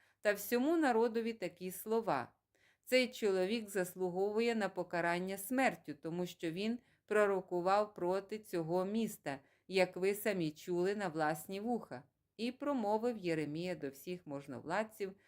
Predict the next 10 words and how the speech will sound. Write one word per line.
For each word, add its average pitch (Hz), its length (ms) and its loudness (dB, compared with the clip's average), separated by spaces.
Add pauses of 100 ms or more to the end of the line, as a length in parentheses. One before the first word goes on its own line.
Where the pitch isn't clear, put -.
(180)
та 190 120 4
до 190 140 2
всього 214 400 2
народу 190 520 0
такі 156 380 -6
слова: 196 540 -4 (640)
"Господь 220 760 0 (360)
послав 180 480 4
мене 165 260 -2
провіщати 160 920 -6